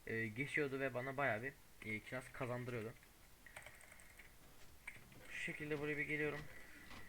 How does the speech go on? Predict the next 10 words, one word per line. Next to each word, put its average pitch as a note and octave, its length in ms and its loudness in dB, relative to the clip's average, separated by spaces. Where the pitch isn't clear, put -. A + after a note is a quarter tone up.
Neler C3 280 -2
var A2+ 220 0
buralarda? A2+ 340 -2
Örsümüz C#3 460 -2
var. C#3 140 2
Ben B2 200 0
bir B2 100 -2
hatta B2+ 320 -2
şey C3 280 4
deneyecektim. A2+ 480 -4